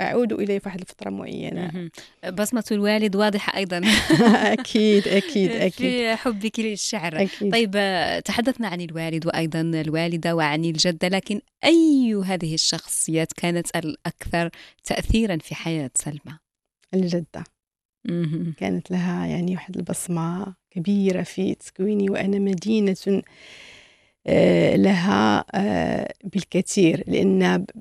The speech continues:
Speaker 1: ب-، بالإضافة إلى كل ما قامت به، والأم طبعًا،
Speaker 2: مهم.
Speaker 1: لأن أمي ستسمعني <laughs> س-، ستغضب
Speaker 2: ن-، ن-، نحييها.
Speaker 1: والأم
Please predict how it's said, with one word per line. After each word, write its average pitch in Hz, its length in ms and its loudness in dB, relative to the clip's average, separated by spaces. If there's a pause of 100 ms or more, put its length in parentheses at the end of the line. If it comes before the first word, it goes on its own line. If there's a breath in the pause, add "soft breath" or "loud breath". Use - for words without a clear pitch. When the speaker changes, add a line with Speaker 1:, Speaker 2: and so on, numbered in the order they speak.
Speaker 1:
ب-، 175 540 0
بالإضافة 226 560 0
إلى 196 240 4
كل 202 640 -2
ما 185 180 -4
قامت 185 500 -4
به، 214 200 -10
والأم 285 340 2
طبعًا، 190 500 -2
Speaker 2:
مهم. 202 220 -2
Speaker 1:
لأن 196 300 -2
أمي 214 180 -4
ستسمعني 214 640 -6
<laughs> 220 160 2
س-، 254 100 4 (600)
ستغضب 240 580 2
Speaker 2:
ن-، 254 240 2
ن-، 233 300 4
نحييها. 269 220 -2
Speaker 1:
والأم 247 360 4